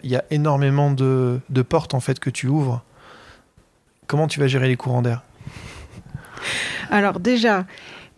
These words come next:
Speaker 2: euh, rien que le fait de visualiser l'exercice, il me plaît. <laughs> Parce que je crois que dans ma vie, j'ai passé mon temps à avoir, euh, tout plein d'informations, tout plein de dossiers. Et moi, j'adore ranger les
Speaker 1: Ouais.
Speaker 2: informations et les connaissances, hein, parce que chez moi, ça, c'est une autre affaire.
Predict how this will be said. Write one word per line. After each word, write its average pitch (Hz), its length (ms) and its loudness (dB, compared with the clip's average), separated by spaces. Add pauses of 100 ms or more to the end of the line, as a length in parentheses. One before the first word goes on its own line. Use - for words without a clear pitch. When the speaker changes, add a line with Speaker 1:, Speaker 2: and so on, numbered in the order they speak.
Speaker 2:
euh, 180 200 2
rien 233 220 4
que 233 140 0
le 240 80 6
fait 247 160 0
de 190 120 2
visualiser 233 760 4
l'exercice, 214 680 2
il 190 120 6
me 190 160 4
plaît. 220 220 4 (220)
<laughs> 1077 560 4
Parce - 260 4
que 262 120 8
je 202 80 6
crois 277 200 4
que 233 40 2
dans 220 140 6
ma 233 160 6
vie, 247 160 4
j'ai 214 140 2
passé 233 340 6
mon 247 200 6
temps 262 340 6 (460)
à 208 140 6
avoir, 214 440 6
euh, 175 260 4 (180)
tout 294 120 4
plein 269 200 4
d'informations, 226 840 4 (120)
tout 302 120 2
plein 254 220 4
de 240 60 4
dossiers. 233 580 4
Et 185 80 2
moi, 240 140 6
j'adore 240 840 4
ranger 214 480 4 (200)
les 202 80 4
Speaker 1:
Ouais. 302 180 6
Speaker 2:
informations 294 460 6
et 285 40 6
les 262 100 4
connaissances, 247 480 4
hein, 214 60 2
parce 214 120 0
que 233 80 2
chez 220 140 2
moi, 233 100 6
ça, 240 140 2
c'est 208 120 2
une 202 80 4
autre 214 160 0
affaire. 170 280 0